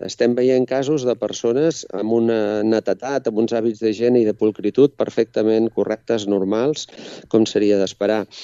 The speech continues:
Mm, és er-, és un error pensar que l'escabiosi va lligada únicament a entorns de pobresa, entorns de brutícia. En realitat, l'escabiosi, el factor que fa que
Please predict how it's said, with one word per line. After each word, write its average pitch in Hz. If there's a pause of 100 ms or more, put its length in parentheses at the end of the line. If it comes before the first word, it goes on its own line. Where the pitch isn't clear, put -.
(380)
Mm, 127
és 156
er-, -
és 143
un 175
error 160
pensar 123
que 120
l'escabiosi 117
va 117
lligada 117
únicament 120
a 107
entorns 107
de 104
pobresa, 127
entorns 110
de 95
brutícia. 117 (500)
En 131
realitat, 143
l'escabiosi, 139
el 127
factor 139
que 123
fa 131
que 110